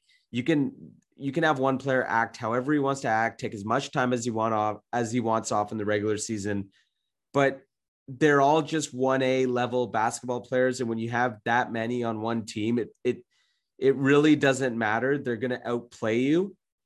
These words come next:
And, uh, it's just, I think Brooklyn is actually just displaying that, like, having that much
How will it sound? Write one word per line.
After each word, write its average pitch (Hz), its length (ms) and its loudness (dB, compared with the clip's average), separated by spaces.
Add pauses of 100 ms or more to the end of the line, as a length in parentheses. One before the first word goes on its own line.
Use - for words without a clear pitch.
(120)
And, 117 580 0
uh, 113 420 0 (320)
it's - 260 -8
just, 135 280 -2 (460)
I 120 100 0
think 127 300 0 (240)
Brooklyn 147 340 2
is 135 140 2
actually 131 320 0
just 120 320 -8
displaying 117 720 0
that, 107 240 0
like, 107 160 -4
having 120 400 0
that 113 200 2
much 113 320 -8